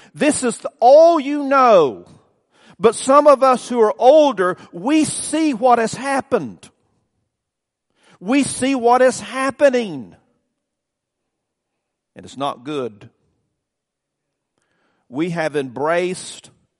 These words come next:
wickedness in this country. It has been normalized. What used to be known as righteous and holy now is deemed as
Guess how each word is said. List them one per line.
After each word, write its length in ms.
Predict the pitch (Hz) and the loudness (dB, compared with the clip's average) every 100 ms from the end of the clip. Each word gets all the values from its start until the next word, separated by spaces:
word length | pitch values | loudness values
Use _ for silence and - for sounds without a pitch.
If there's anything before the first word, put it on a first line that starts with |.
| _ _ _ | _ _ _
wickedness 1080 | 110 127 175 196 - 180 147 170 170 - - | -16 -2 0 2 0 -4 -4 -6 -6 -8 -14
in 240 | 165 156 | -14 -10
this 200 | 160 151 | -10 -10
country. 680 | - 185 175 - 180 165 165 _ _ _ - | -10 -8 -8 -10 -10 -10 -12 _ _ _ -6
It 160 | 170 160 | -4 -2
has 180 | 165 | -4
been 340 | 131 160 156 160 | -4 -8 -6 -6
normalized. 1120 | 185 196 196 185 180 175 175 175 170 160 - _ _ _ | -2 0 2 2 2 0 0 -2 -4 -10 -20 _ _ _
What 260 | 190 185 151 | 0 0 -2
used 500 | 165 247 269 - 202 | -8 -6 -6 -8 -6
to 60 | |
be 200 | 180 170 | -4 -4
known 640 | 165 180 220 220 180 147 147 | -4 0 0 0 -2 -8 -10
as 440 | 170 165 156 - _ _ _ | -6 -4 -4 -8 _ _ _
righteous 840 | 98 135 170 214 254 - - 262 - | -16 -4 0 2 0 -4 -6 -6 -6
and 240 | 180 165 | -10 -10
holy 640 | - - 220 269 254 170 156 | -12 -2 2 4 2 -2 -6
now 440 | 165 226 269 240 | -6 -2 0 -2
is 280 | 185 165 131 | -4 -8 -10
deemed 640 | 110 233 254 202 147 127 _ - _ | -8 -4 -4 -6 -8 -14 _ -20 _
as 500 | 185 196 190 175 - | -6 -2 -2 -2 -6